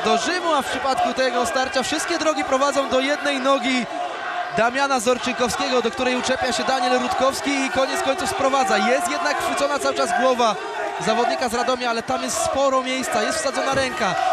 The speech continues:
jest wyciągnięta szyja i jest ucieczka. Ale, no, było trochę niebezpieczeństwa teraz, kiedy, e, po tym wstaniu do stójki Zorczykowski znalazł się za plecami Rutkowskiego.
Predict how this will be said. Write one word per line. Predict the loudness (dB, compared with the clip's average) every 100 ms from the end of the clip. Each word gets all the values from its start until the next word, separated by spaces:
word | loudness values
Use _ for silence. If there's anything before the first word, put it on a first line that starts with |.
| 2 4
jest | 2 2
wyciągnięta | 0 0 -2 -2 0
szyja | -2 0 2 2 2 0 0
i |
jest | 0 0
ucieczka. | 0 0 0 -2 -2 -2 -4 -4 -6 -6 -6 -6 -6 -6 -6 -4 -4 -6 -8 -4 -2 -2 -2
Ale, | 0 2 0
no, | -2 -2 0
było | 0 0
trochę | 0 0
niebezpieczeństwa | 0 -2 -2 -2 -2 -2 -2 0
teraz, | 0 0
kiedy, | -2 0
e, | 0 0 -4 -4 -4 -4 -2
po | -2
tym | -2 -2
wstaniu | -2 -2 -2
do | -2
stójki | -2 0 0
Zorczykowski | 0 0 0 -2 -2 -2 -4
znalazł | -2 -2 -2
się | -2
za | -2
plecami | -2 -2 -2 -2
Rutkowskiego. | -2 -2 -2 -2 -2 0 0